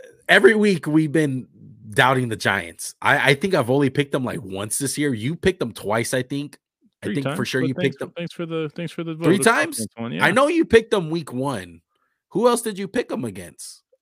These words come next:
Speaker 1: I don't
Speaker 2: I
Speaker 1: think
Speaker 2: picked
Speaker 1: you
Speaker 2: them
Speaker 1: picked
Speaker 2: against the Cowboys. That was bad. I picked them the next week. I've, I think I've picked them almost every week. Yeah, I picked them every week.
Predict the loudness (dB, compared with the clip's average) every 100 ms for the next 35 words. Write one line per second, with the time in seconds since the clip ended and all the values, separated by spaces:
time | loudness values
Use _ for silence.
0 | 0 0 2 -2 -2 -2 0 -2 -2 -8
1 | 0 2 2 0 -2 -2 -2 -4 -2 -2
2 | -2 -2 0 0 -2 -4 -4 -4 -4 -6
3 | -4 -4 -6 -4 -4 -4 -6 -18 _ -6
4 | -4 -4 -2 -4 -2 -6 -4 -4 -4 -4
5 | -4 -4 -4 -2 -4 -2 -4 2 2 2
6 | 0 0 0 0 -2 -4 -20